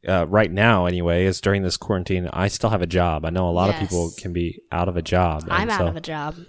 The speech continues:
Speaker 1: Yeah, you're, you're out of a job. Um, I, I mean, there's just a lot of people
Speaker 2: There's
Speaker 1: that
Speaker 2: a
Speaker 1: I'm sure
Speaker 2: lot.
Speaker 1: this is, this is really crunching down on, and we're, we're, we're praying for you guys, but, like, this is,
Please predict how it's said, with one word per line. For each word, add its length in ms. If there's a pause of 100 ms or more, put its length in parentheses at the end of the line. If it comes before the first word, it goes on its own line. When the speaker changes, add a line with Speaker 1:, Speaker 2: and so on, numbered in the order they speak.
(140)
Speaker 1:
Yeah, 300
you're, 260
you're 260
out 140
of 80
a 40
job. 460 (160)
Um, 400 (640)
I, 180
I 80
mean, 140
there's 220
just 180
a 60
lot 300
of 80
people 280
Speaker 2:
There's 120
Speaker 1:
that 120
Speaker 2:
a 40
Speaker 1:
I'm 220
sure 100
Speaker 2:
lot. 60
Speaker 1:
this 180
is, 180
this 300
is 160
really 360
crunching 440
down 280
on, 220
and 160
we're, 220 (120)
we're, 120 (160)
we're 180
praying 280
for 100
you 100
guys, 400
but, 240 (680)
like, 140
this 200
is, 340